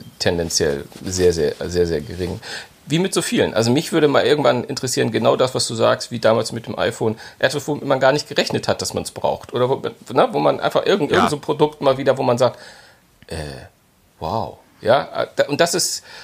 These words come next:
Speaker 1: gut, da müssen wir, müssen wir nicht lange sagen, das haben auch die iPhones in letzter Zeit. Also, äh, klar, wenn du mich fragst, es hat für mich immer noch einen bestimmten Reiz und es ist für mich immer noch angenehmer und jedes Mal, ich, ich,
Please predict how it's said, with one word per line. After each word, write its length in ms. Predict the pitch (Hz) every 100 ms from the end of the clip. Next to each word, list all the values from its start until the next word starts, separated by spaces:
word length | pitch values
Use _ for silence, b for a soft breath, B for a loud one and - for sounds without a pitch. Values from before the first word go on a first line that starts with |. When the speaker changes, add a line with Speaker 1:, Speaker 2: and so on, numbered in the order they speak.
| B _
Speaker 1:
gut, 240 | 160 - 131
da 80 |
müssen 180 | 147 160
wir, 80 | 160
müssen 320 | - 143 147
wir 80 | 143
nicht 100 | 135
lange 200 | 139 131
sagen, 200 | 127 127
das 200 | 120 -
haben 180 | - 117
auch 200 | - 120
die 200 | - 120
iPhones 440 | 82 117 - 117 -
in 100 | 110
letzter 220 | 110 107
Zeit. 180 | 104 - -
Also, 140 | 123 -
äh, 140 | - - - _ _ -
klar, 260 | 131 143
wenn 80 | 123
du 60 | 123
mich 180 | 147 -
fragst, 420 | - 135 - - B B B B - - _ - - -
es 140 | 123
hat 140 | 151
für 100 | -
mich 220 | 147 143 -
immer 160 | 147
noch 160 | 135 127
einen 240 | 131 127
bestimmten 420 | 139 - 147 127
Reiz 380 | 123 123 123 120
und 80 | 117
es 100 | 117
ist 140 | 117
für 100 | -
mich 220 | 139 123 -
immer 120 | 131
noch 140 | 123
angenehmer 420 | 123 123 123 123 113
und 120 | 113
jedes 260 | 127 131
Mal, 220 | 127 123 110
ich, 140 | - _ _ _ _ - - _ - -
ich, 160 | 110